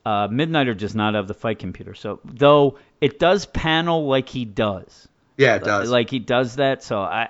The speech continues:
Speaker 1: I'll call shit bullshit on that. Uh, but I like the idea of me thinking he doesn't have it working right now,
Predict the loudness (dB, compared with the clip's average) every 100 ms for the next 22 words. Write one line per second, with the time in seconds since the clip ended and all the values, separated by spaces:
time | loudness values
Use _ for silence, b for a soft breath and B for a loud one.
0 | -2 -4 -2 0 0 0 -4 -10 -8 -6
1 | -6 -6 -4 -4 -4 -4 -4 -6 _ b
2 | b -2 0 0 0 0 2 0 0 0
3 | 0 0 0 0 0 -2 -4 -4 -4 -2
4 | -2 -4 -2 -2 -2 -6 -4 -4 -4 -4
5 | -2 -2 0 0 -2 -2 0